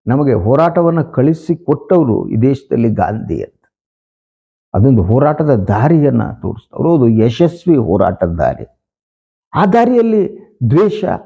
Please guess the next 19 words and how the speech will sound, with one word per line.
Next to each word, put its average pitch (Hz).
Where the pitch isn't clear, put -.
ಅಸೂಯೆ, 147
ಅದಕ್ಕೆ 202
ಯಾವುದಕ್ಕೂ 240
ಅವಕಾಶ 139
ಇಲ್ಲ. -
ಇಲ್ಲಿ 233
ಇವರು 175
ಈ 226
ಒಂದು 170
ಇದನ್ನು 131
ಮಾಡ್ತಾ 110
ಇರೋದು. -
That 117
is 143
the 120
thing. -
ಒಟ್ಟಾರೆ 262
ಆಗಿದ್ರೆ 185
ಇದು -